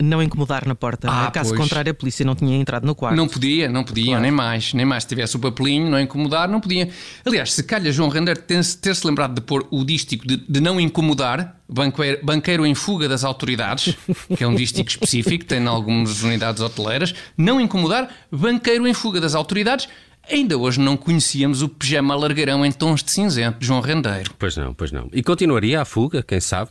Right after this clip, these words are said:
Speaker 3: Eh, mesmo assim, esta ainda durou o quê? Do-, dois meses, mais
Speaker 2: Para
Speaker 3: ou
Speaker 2: aí,
Speaker 3: menos?
Speaker 2: sim, é verdade, Nelson. Mas não admira que a polícia ainda tenha demorado algum tempo a encontrar, eh, João Rendeiro. Atenção, é que ele deu pistas muito dúbias precisamente para baralhar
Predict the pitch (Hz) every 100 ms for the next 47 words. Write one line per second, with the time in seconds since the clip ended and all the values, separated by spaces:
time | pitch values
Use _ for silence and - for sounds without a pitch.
0 | - 71 69 107 165 151 - 120 139 -
1 | 147 110 104 120 - 90 73 69 71 80
2 | 78 104 90 104 175 156 - 123 170 143
3 | 127 175 131 127 147 131 110 107 104 104
4 | 165 240 220 190 147 135 127 127 131 135
5 | 131 - 143 135 - 139 135 135 135 135
6 | 147 139 135 135 135 147 135 127 123 -
7 | 131 - 120 120 120 123 113 127 120 131
8 | 135 139 143 143 185 160 127 120 151 180
9 | 247 254 285 214 220 - 196 - 196 185
10 | - - - - - 185 220 226 226 180
11 | 180 139 139 127 - - _ - 165 165
12 | 180 180 190 170 190 175 127 113